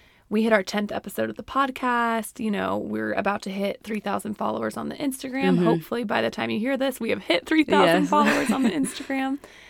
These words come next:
Speaker 1: And I'm like, "Well, let's go get dinner. Let's go get
Speaker 2: Mm-hmm.
Speaker 1: massages.
Speaker 2: Right.
Speaker 1: Let's pick something and let's celebrate that."
Speaker 2: Right.
Speaker 1: I don't know.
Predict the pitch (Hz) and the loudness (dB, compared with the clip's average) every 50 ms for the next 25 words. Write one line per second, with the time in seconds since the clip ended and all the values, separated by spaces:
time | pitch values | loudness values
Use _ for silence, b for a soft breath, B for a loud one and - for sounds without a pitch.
0 | B B B B B _ 254 262 254 254 254 247 - 277 277 277 302 - - 339 | B B B B B _ 2 2 2 2 2 0 -2 -2 0 0 -2 -2 -2 -2
1 | 330 - - - - 349 370 294 - - 214 - _ _ _ - 247 254 185 175 | -2 -2 -4 -2 -2 0 0 0 -2 -4 -8 -12 _ _ _ -6 -2 0 2 4
2 | 165 175 165 165 165 294 254 - 294 294 262 - - 175 180 170 156 151 - - | 4 4 4 4 2 2 0 2 2 2 2 2 2 2 2 2 2 0 -2 -4
3 | 254 262 - - 285 294 294 294 330 320 320 - 240 233 226 220 - - - - | -6 -6 -4 -4 -2 -2 0 0 0 -2 0 0 0 0 -2 -2 -4 -8 -10 -4
4 | - 226 226 233 233 214 - - - - - - - - - - - 180 170 160 | -2 -2 0 0 -2 -2 -4 -4 -4 -6 -6 -6 -6 -6 -6 -6 -2 0 2 2
5 | 151 147 - b b b b b b b b b b b b _ _ _ _ _ | 2 0 -4 b b b b b b b b b b b b _ _ _ _ _
6 | _ _ _ _ _ _ _ _ _ _ _ _ _ _ _ _ _ _ - 233 | _ _ _ _ _ _ _ _ _ _ _ _ _ _ _ _ _ _ -4 -2
7 | 226 226 214 196 196 - 220 | 0 0 0 -2 -4 -6 -8